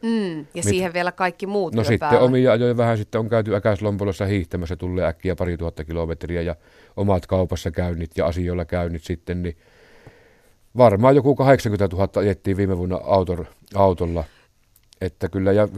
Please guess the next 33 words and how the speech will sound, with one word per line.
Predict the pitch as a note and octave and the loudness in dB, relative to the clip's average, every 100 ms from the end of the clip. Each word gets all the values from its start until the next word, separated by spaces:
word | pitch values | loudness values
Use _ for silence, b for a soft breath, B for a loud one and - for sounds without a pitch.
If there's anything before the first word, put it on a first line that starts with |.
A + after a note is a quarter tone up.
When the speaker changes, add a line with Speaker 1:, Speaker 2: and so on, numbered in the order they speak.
| G2+ | -2
Speaker 2:
niin | A2 | 0
kuin | A#2+ | 2
sanonutkin | C3 C3+ A#2+ G#2+ A2+ | 2 4 4 2 2
joskus | A2 G2+ - F#2+ - b b b b | 2 2 -2 -10 -10 b b b b
<clears throat> | B2 D3 - G3+ A#2+ | 2 2 6 6 8
tuossa | A2+ A2 | 4 4
aikaisemmin, | G#2 G#2+ F#2+ F#2+ F#2+ F#2+ | 6 4 4 0 0 -2
että | - G2 F#2 _ _ _ - | -2 -2 -2 _ _ _ -8
sata | - A2 G2+ | -2 6 6
tuntista | F#2+ F#2+ E2+ F2+ | 6 -2 -2 0
työviikkoa | G2+ G2 F#2 F2+ - F#2+ | 4 4 4 -2 2 2
parhaimmillaan | G2+ F#2+ F#2 F#2 F#2+ F#2 G2 F2+ | 4 2 2 0 0 0 0 2
väännetään, | G2 F#2+ G2 G2 | 0 0 -4 -4
mutta | F#2+ - G#2 - b b b b b b b b b b - | -4 -2 -2 -2 b b b b b b b b b b -6
moni | G#2+ B2 C#3+ B2+ G#2 | 2 6 8 8 6
yrittäjä | G2 G2 F2+ - F#2 F2 | 4 0 0 0 -2 0
Suomessa | F#2+ F#2 E2+ | -2 -2 -4
tekee | F2+ F2+ F#2+ | -4 -2 0
ihan | F#2+ G2 G#2 | 2 0 2
yhtä | A#2+ F#2 F#2+ | 0 0 -2
pitkiä | F#2+ - - F2+ | -4 -6 -4 -4
päiviä | E2+ F#2 F2+ F#2 | 0 -2 0 -2
kuin | F#2 G2 | -2 -2
mekin, | G2+ A2 - E2+ | 2 2 2 -6
että | - - | -6 -8
se, | F2 F#2+ | -4 -4
se | - | 0
on | A#2+ A2 | 0 2
vaan | C3+ B2+ A2+ | 2 2 2
tehtävä, | C3+ F#2 - F#2 F#2+ | 4 4 0 -4 0
ja | G2 G2 - | 0 -2 -6
moni | G2 A2 A2+ A2 | -2 0 2 2
vierailla, | A#2 A#2+ A2+ A2 G#2+ | 4 4 4 2 0